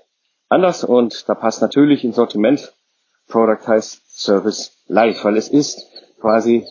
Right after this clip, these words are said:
die Live-Veranstaltung, die Unkonferenz zum Thema Product as Service. Im Januar werde ich nachher noch ein bisschen was zu erzählen, jetzt auch noch eine E-Mail geben, kommt wahrscheinlich auch noch eine Podcast-Episode genau nur für, zu diesem Thema nochmal weiter raus.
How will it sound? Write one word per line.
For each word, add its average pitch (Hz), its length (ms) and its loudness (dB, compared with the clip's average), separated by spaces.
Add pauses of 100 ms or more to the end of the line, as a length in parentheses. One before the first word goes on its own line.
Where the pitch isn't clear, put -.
(120)
die 127 160 4
Live-Veranstaltung, 131 1600 -2 (280)
die 131 160 4
Unkonferenz 123 840 0 (160)
zum 107 200 -4
Thema 101 440 -2
Product 98 320 -2
as 95 140 -2
Service. 135 460 0 (380)
Im 110 120 0
Januar 113 480 2
werde 107 160 2
ich 107 40 -18
nachher 113 180 -2
noch 110 80 4
ein 110 60 0
bisschen 107 200 -2
was 101 160 -2
zu 104 80 0
erzählen, 110 520 0
jetzt - 220 -2
auch 98 80 -2
noch 98 140 -4
eine 104 100 -6
E-Mail 110 260 2
geben, 107 380 0 (300)
kommt 104 180 -2
wahrscheinlich 104 320 -2
auch 98 60 2
noch 98 120 0
eine 90 100 -6
Podcast-Episode - 1000 -2 (600)
genau 107 400 2
nur 113 180 0
für, 104 220 -8
zu - 180 -14
diesem 90 200 -6
Thema 143 220 2
nochmal 113 240 -2
weiter 104 200 -2
raus. 92 240 -2